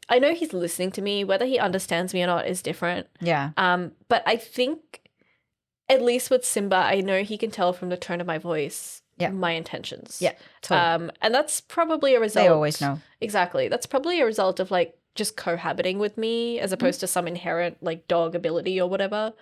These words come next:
Speaker 2: Yeah.
Speaker 1: But, um, e-,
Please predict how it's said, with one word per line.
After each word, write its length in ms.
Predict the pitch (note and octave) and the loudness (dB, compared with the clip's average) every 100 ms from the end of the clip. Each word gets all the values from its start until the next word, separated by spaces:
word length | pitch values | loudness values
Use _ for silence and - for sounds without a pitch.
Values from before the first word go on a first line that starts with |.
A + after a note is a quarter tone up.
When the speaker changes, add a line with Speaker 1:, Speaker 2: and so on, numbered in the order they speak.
| G3+ | -4
Speaker 2:
Yeah. 200 | E3+ C#3 - - | -2 -2 -8 0
Speaker 1:
But, 380 | G#3+ F3+ F3 - | 4 4 2 -2
um, 540 | F3 F3+ F3 F3 F3 - _ _ - - _ _ _ _ _ _ _ _ - | -2 0 0 -4 -10 -14 _ _ -20 -20 _ _ _ _ _ _ _ _ -6
e-, 140 | A#3 | -6